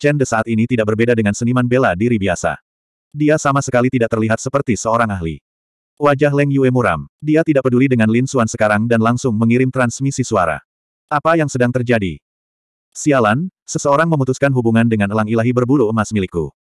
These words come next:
Pria berjubah hitam itu sangat marah. "Tuan Muda Yue,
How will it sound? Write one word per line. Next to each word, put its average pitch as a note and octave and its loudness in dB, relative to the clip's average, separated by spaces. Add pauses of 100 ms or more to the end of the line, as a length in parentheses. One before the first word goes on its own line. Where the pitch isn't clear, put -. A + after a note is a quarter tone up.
(140)
Pria D3+ 2
berjubah C3 2
hitam B2+ -2
itu B2 0
sangat C#3 -2
marah. F#2 -2 (680)
"Tuan D3 4
Muda C3 2
Yue, A#2 2